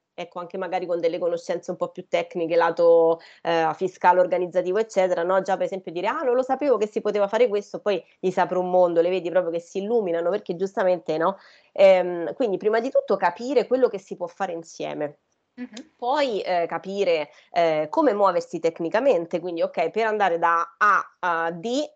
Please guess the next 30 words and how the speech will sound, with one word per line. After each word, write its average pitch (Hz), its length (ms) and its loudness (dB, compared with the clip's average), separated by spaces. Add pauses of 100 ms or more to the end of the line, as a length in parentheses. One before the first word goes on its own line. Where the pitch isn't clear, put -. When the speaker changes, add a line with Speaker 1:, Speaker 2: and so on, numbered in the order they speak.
(100)
Speaker 1:
facciamo 175 580 -2
B, 175 300 -6
C, - 520 -6
ehm, 156 540 -4
D 170 240 -4
e 165 40 6
tutto 196 300 -6
quanto 277 440 0
e 226 220 6
vedere 180 320 -2
i 170 80 -4
costi 175 680 0 (200)
che - 160 -8
questa 175 260 -2
cosa 165 220 0
comporta 175 460 2
e 165 40 -4
poi 170 160 -6
se 170 80 -6
la 160 100 -2
persona 165 360 -8
ovviamente 165 400 -6
accetta 165 500 -6
si, 147 360 -8
si 160 180 -4
parte. 143 420 -4
Le 156 100 -4
consulenze 185 540 -2
sono 175 220 -6
sempre, 170 540 0